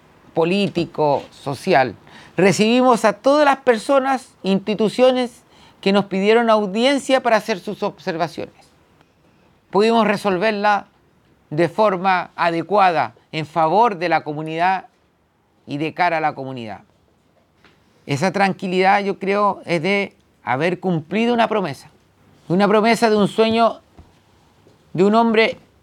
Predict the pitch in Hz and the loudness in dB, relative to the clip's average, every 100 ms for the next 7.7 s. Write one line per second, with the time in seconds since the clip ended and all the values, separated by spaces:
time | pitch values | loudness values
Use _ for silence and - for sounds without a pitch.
0 | _ _ _ _ _ 175 175 214 - - | _ _ _ _ _ -2 0 -2 -4 -2
1 | 254 247 226 220 226 214 196 - 117 - | 0 2 2 2 2 2 0 -4 -10 -10
2 | _ _ _ _ _ _ _ _ _ 170 | _ _ _ _ _ _ _ _ _ -2
3 | 160 185 151 226 226 220 - 165 190 196 | 2 0 2 2 2 2 -2 -6 0 0
4 | 202 180 247 240 247 240 233 - 220 220 | 0 0 2 2 -2 -2 -4 -4 -4 -4
5 | 220 220 208 208 185 - 90 _ _ _ | -4 -4 -2 -4 -6 -12 -18 _ _ _
6 | _ _ _ _ _ _ _ _ _ 165 | _ _ _ _ _ _ _ _ _ 0
7 | 180 185 196 247 247 - | 4 4 2 2 2 2